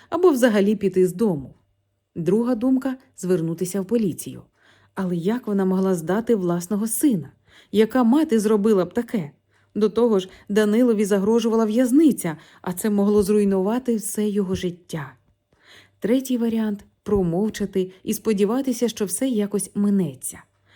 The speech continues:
Але так не можна було. Рано чи пізно все з'ясується, і наслідки будуть ще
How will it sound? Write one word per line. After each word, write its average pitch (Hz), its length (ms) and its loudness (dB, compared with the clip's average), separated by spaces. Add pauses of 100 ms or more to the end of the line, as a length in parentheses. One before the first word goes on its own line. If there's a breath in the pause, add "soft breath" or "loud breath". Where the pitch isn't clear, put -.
(140 soft breath)
Але 180 240 -2
так 165 240 -6
не 165 100 -4
можна 185 380 -2
було. 143 260 -10 (240 loud breath)
Рано 254 340 4
чи 240 160 0
пізно 247 280 2
все 226 220 0
з'ясується, 208 840 -2 (220 loud breath)
і 214 120 2
наслідки 214 580 -2
будуть 190 460 -2
ще - 180 -4